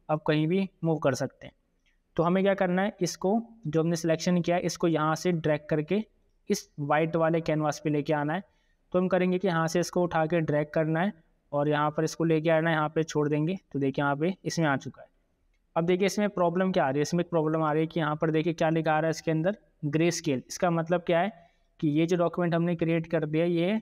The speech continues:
ग्रे स्केल मोड पे है। तो देखिए दोबारा यहाँ से हम न्यू पे क्लिक करेंगे और यहाँ पर देखिए, यहाँ पर क्या लिखा है इसमें, ग्रे स्केल। तो डिफ़ॉल्ट आपको यहाँ पे क्या रखना है इसमें,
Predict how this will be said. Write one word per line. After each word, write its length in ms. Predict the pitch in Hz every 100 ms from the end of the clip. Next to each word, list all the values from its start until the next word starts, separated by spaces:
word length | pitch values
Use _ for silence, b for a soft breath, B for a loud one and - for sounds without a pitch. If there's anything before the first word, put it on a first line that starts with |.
| -
ग्रे 180 | 151 175
स्केल 240 | 175 180 165
मोड 240 | 139 123
पे 120 | -
है। 60 | - _ _ _ _ 151
तो 40 |
देखिए 240 | 156 165
दोबारा 320 | 160 156 160 165
यहाँ 140 | 165
से 120 | 170
हम 60 | 175
न्यू 200 | 160 156
पे 140 | 165
क्लिक 200 | 165 165
करेंगे 360 | 170 165 165 196 165 _ _ _ 135
और 140 | 139
यहाँ 160 | 151 156
पर 140 | 160
देखिए, 240 | 143 127
यहाँ 100 | 143
पर 160 | 143 160
क्या 140 | 170
लिखा 180 | 170 165
है 60 | 170
इसमें, 260 | 170 214 226 151
ग्रे 180 | 151 143
स्केल। 280 | - 131 - _ _ _ -
तो 40 | 147
डिफ़ॉल्ट 380 | 160 175 180
आपको 240 | 180 175 190
यहाँ 140 | 170
पे 200 | 170 185
क्या 160 | 180 175
रखना 240 | 175 180
है 60 | 175
इसमें, 300 | 160 185